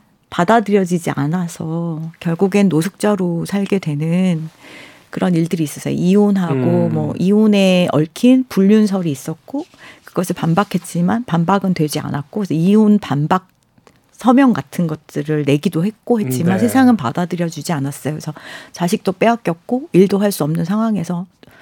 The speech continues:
Speaker 1: 길거리에서 죽었거든요. 이분도 마찬가지예요.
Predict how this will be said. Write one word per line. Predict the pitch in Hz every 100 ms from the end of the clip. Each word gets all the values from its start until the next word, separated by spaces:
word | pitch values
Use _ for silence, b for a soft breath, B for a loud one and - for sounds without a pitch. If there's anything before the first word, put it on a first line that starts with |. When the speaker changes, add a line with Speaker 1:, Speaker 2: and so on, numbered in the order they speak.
| B B B
Speaker 1:
길거리에서 | 190 190 190 175 165
죽었거든요. | 160 - 175 _ - 160 160 196 254 B B B B B B B
이분도 | 214 262 294 247 247 233
마찬가지예요. | 156 147 - 277 254 190 147 165 160